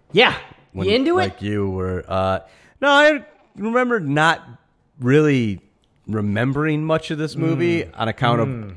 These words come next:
Speaker 2: I wasn't really engaged in it.
Speaker 1: Mm.
Speaker 2: I remember Ted.
Speaker 1: Interesting.
Speaker 2: Ted kinda dug it.
Speaker 1: I understand why not,
Speaker 2: And I was like,
Speaker 1: whatever.
Speaker 2: "Yeah, Ted, he already said the bet on Black Line. I
Speaker 1: Yeah.
Speaker 2: think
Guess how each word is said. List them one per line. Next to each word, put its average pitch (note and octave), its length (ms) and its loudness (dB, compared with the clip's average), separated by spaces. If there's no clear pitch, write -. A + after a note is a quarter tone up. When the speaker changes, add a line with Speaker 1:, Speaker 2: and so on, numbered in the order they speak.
Speaker 2:
I F#2+ 40 -4
wasn't B2 260 0
really B2 200 2
engaged G#2+ 760 -2
in C#3 120 6
it. D3 240 0
Speaker 1:
Mm. C3 680 -6
Speaker 2:
I G2+ 40 0
remember C3 260 4
Ted. C#3 480 0
Speaker 1:
Interesting. A#2 760 -6
Speaker 2:
Ted D3 280 0
kinda D#3 260 2
dug D3+ 320 0
it. E3 260 -2
Speaker 1:
I F#2+ 40 -18
understand G#2+ 420 -10
why G#2+ 120 -8
not, G#2+ 340 -8
Speaker 2:
And G#2+ 100 0
I A#2+ 120 2
was A2 120 -2
like, A2+ 180 -2
Speaker 1:
whatever. C#3 340 -2
Speaker 2:
"Yeah, G#2 40 -16
Ted, F3 300 -2
he C3+ 220 -2
already D3+ 220 -2
said D3+ 300 -6
the B2 520 0
bet C3+ 160 2
on B2 180 -2
Black A#2 360 -2
Line. E2+ 260 -4
I F2 60 0
Speaker 1:
Yeah. A2 220 0
Speaker 2:
think - 100 -14